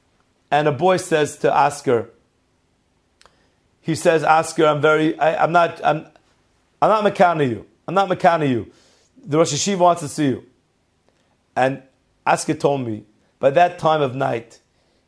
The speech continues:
he was so, so tired. He, it didn't even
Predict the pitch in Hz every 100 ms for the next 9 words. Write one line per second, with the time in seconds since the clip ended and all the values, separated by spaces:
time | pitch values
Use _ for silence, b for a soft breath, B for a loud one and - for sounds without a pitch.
0 | _ 151 147 147 - 175 175 160 - _
1 | - - - 156 151 151 139 120 98 -
2 | - _ _ _ _ _ - _ _ -
3 | 117 202 180 151 135